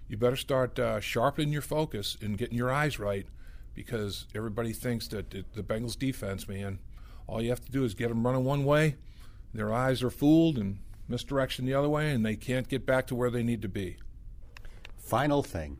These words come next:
Speaker 2: as we make our annual trip to Pittsburgh, Pennsylvania, where do you stand on the Primanti Brothers sandwich, where basically they stick everything in between two pieces of Italian bread? The burger, the fries, the coleslaw,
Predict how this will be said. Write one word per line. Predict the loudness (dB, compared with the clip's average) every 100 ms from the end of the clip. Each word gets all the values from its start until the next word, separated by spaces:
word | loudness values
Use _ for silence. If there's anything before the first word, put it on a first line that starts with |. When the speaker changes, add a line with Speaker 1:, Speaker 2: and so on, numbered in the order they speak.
| -8 -6
Speaker 2:
as | -2
we | 0
make | 0 2
our | 0 0
annual | 2 2 4 2
trip | 4 2 2
to |
Pittsburgh, | -4 -4 -2 -2 -2
Pennsylvania, | -2 -4 -4 -6 -8 -8 -10 -12 -16 -16 -10
where | 0 2 2
do |
you | 2
stand | 0 -2 -4 -2 -2
on | 0 -2
the |
Primanti | -4 -4 -2 -4 -6
Brothers | -6 -6 -6 -8
sandwich, | -10 -10 -10 -12 -12 -12 -8
where | -6
basically | -4 -2 -2 -2 -2 0 0
they | 0 -4
stick | -4 -4 -4 -4 0
everything | 0 2 -2 0 -2 0 -2
in | -2 -2
between | -2 -2 -2 -2
two | -2 -2
pieces | -2 -2 -2 -2 -4
of | -4 -8
Italian | -6 -4 -4 -4 -6
bread? | -6 -6 -6 -10
The | -12
burger, | -6 -2 -2 -2 -4
the | -4 -8
fries, | -4 0 0 0 -2
the | -6
coleslaw, | -4 0 2 0 2 4 4